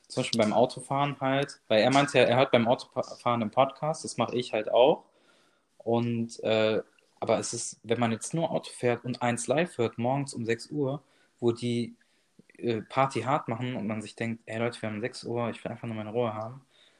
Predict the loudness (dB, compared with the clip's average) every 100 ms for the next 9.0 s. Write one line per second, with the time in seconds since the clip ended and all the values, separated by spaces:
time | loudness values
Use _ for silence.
0 | _ -2 0 0 -2 -4 -8 -10 _ _
1 | -2 -2 -2 0 0 -2 -4 -4 -4 -4
2 | -4 -4 -2 -2 -2 -6 -6 -6 -6 -10
3 | -8 -8 -6 -4 -4 -4 -6 -4 -4 -2
4 | 2 4 2 0 0 0 -4 -12 -8 -4
5 | -2 -2 -6 -14 _ _ _ _ _ _
6 | _ -4 0 0 -2 -4 -6 -8 -14 _
7 | _ _ _ -2 2 2 2 0 0 2
8 | 2 -2 -10 -6 -4 -2 -2 2 4 4